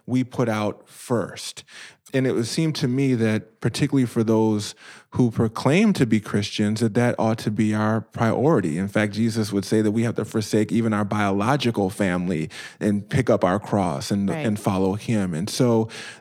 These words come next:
Speaker 1: uh, there seems to be no equivocation when it comes to what the Lord expects from us. But we have problems with that. And I think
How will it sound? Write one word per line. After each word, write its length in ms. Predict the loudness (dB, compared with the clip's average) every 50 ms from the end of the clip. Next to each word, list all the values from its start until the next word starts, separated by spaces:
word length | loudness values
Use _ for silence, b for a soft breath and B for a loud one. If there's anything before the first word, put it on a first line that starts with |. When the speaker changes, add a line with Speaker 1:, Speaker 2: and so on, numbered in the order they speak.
| B -2
Speaker 1:
uh, 180 | 0 2 2
there 160 | 2 2 2
seems 320 | 2 2 0 0 0 0 0
to 100 | 0 2
be 160 | 2 2 2
no 200 | 2 2 2 2
equivocation 960 | 2 0 -2 0 0 -2 -2 0 0 2 2 2 0 0 -2 -2 -2 -4 -8 -8
when 160 | -4 -2 -2 -2
it 120 | -2 -2
comes 320 | -2 -2 -2 -2 -4 -4
to 120 | -2 -2 -2
what 320 | 0 0 0 0 -2 -2
the 100 | -2 0
Lord 360 | 0 2 2 4 4 4 2
expects 560 | 0 -2 -4 -8 -6 -6 -4 -4 -4 -6 -8 -10
from 280 | -4 -4 -2 -2 -2 -2
us. 400 | -4 -4 -4 -4 -6 -8 -12 B B B B B B B B B
But 80 | 0 2
we 120 | 4 4
have 160 | 2 2 -2 -2
problems 520 | 0 0 2 2 0 0 -2 -4 -4 -2
with 220 | -2 -2 -2 -2
that. 300 | -2 -4 -4 -4 -4 -4
And 100 | -4 -2
I 100 | -2 -4
think 360 | -2 0 0 -2 -2 -4 -8